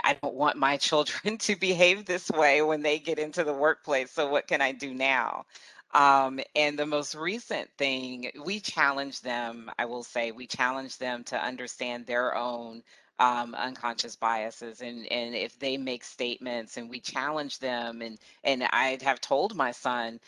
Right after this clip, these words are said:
"That's a racist statement. That's racist. And, you know, why would you say that?" And we, we have that conversation and we challenge them. Um,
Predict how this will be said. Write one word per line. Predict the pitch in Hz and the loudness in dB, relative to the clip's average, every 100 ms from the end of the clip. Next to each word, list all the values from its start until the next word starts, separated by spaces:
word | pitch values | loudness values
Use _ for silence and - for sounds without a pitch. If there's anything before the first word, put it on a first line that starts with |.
| _ - | _ 4
"That's | 233 - | 4 4
a | |
racist | 208 127 123 131 117 | -2 -2 -4 -10 -8
statement. | - - - - - _ _ _ _ _ - - | -6 -6 -10 -20 -20 _ _ _ _ _ -6 4
That's | 175 - | 4 4
racist. | 156 180 - - - - _ - | -6 -6 -12 -18 -18 -20 _ 0
And, | 143 135 131 131 | 2 2 0 -6
you | 151 143 | -4 -2
know, | 131 | 2
why | 139 139 | 6 8
would | 147 165 | 6 -2
you | 151 | -4
say | - 180 220 | -2 0 0
that?" | 110 87 - | 0 0 -2
And | 139 135 135 | -4 -2 -6
we, | 135 143 135 | -6 -6 -6
we | 143 | -10
have | 131 131 135 135 | -2 4 4 4
that | 117 | 0
conversation | - 135 123 123 127 135 - 117 | 2 -4 -4 -8 -6 -6 -6 -8
and | 110 110 | -8 -10
we | 131 | -12
challenge | - 185 233 - - | 0 2 2 -4 -8
them. | 120 - - _ - - - _ - | -8 -8 -14 _ -20 -20 -20 _ 6
Um, | 151 147 143 | 8 8 6